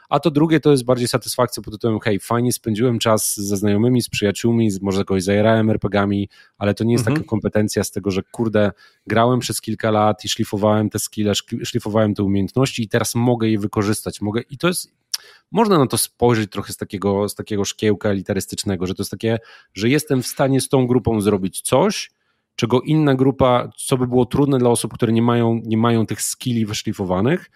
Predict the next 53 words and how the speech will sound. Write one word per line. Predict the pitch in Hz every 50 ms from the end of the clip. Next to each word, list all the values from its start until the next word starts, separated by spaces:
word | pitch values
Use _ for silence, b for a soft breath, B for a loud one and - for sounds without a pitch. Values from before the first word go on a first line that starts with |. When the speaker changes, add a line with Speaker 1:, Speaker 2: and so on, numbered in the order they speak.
| B B B B B B B -
Speaker 2:
Tak. | 110 104
Speaker 1:
I | 101
z | 107
mojej | 120 139 156 156
perspektywy, | 143 147 127 - - - - - - 139 117 120 127 127 123 127 -
i | 127
to | 120 143
jest, | 135 123 - - -
jest | - 143 143 156 147 - - -
taki | 135 - - 135 - -
elitaryzm | 135 131 127 117 - 127 127 127 113 120 120
tego, | - 120 107 117
że | 107 110
hej, | - - 120 104 95
mamy, | 101 104 110 120 131 139 131 117 120 123
mamy | 127 131 135 147 151
jednak | 147 139 135 123 - -
skille | - - - - 151 139 107
w | -
tej | - 107 95
kompetencji | - 101 90 - 98 - 95 90 87 - - 135 151 175 175 b b b b b b
i | 110 107
moją | 120 135 151 160
puentą | 135 151 135 127 117 123 127
jest | 120 113 -
to, | - 120
że | 107 113
tak, | 110 - 113 98 - - _ _ _ -
na | 104 110 110 113
R | 113 107 - _
P | - 135 135
G | 123 120 120 110 98 - _ _ -
składa | - - - - - 113 117 131 139 143 127 127 117
się | 110 - - 117 107 98 95 87
dużo | 92 92 95 123 139 123 123 113
różnych | 110 123 135 123 117 107 101 -
kompetencji, | - 107 95 - 104 - 101 95 92 87 - - -
w | -
tym | - 160 165
kompetencje | - 143 123 113 120 107 - 113 107 - 101
społeczne, | - - - 107 104 104 - - 101 90
które | - - 92 92
są | - 101
uniwersalne, | 95 92 90 82 90 85 - 90 85 90 104 127 139
to, | 127 107
że | 95 90
ktoś | - - - 101
jest | 90 85
dobrym | 98 98 87 95 95
słuchaczem, | - - 123 - 143 127 - 113 98
tak | - 95 -
jak | - _
powiedziałeś, | - 101 90 98 104 110 107 98 95 -